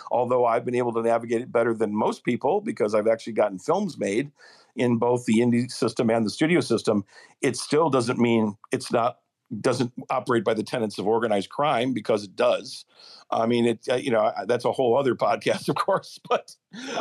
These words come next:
uh, you know, these things about, you know, empowering a creative, creator community. And, you know, Shannon, you think of yourself as a member of the creator community. You're basing a lot of,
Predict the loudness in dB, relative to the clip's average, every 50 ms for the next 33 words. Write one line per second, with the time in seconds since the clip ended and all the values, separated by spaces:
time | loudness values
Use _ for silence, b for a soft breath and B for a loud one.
0 | B -2 -2 0 0 0 0 -2 -4 -2 0 0 0 0 -2 -2 -2 -2 -2 -2
1 | -4 -6 -2 0 0 0 0 0 -2 0 0 0 -2 -2 -6 _ _ _ 0 2
2 | 2 4 2 0 -2 -4 -4 -2 0 0 2 2 2 2 2 2 0 -2 -4 -2
3 | 0 2 2 2 2 0 -2 -4 -2 -2 0 0 0 -2 -2 -4 -2 0 0 2
4 | 2 2 2 2 0 B B B B B B B 0 2 2 4 4 4 2 2
5 | 0 -4 -4 -2 0 2 2 2 2 0 0 0 -2 -2 -4 -4 -4 -2 -2 -2
6 | -4 -4 -6 -4 -2 0 2 2 0 -2 -4 -4 -2 2 2 2 2 2 -2 -6
7 | -6 -4 -4 0 0 0 0 2 2 2 2 2 0 -2 -4 -4 -2 -2 0 -2
8 | -4 -6 -6 -8 -6 -4 -4 -4 -4 -4 0 2 2 4 4 2 0 B B B
9 | B B B B B -6 -2 0 0 0 2 2 2 2 4 4 2 2 2 2
10 | 0 -2 -6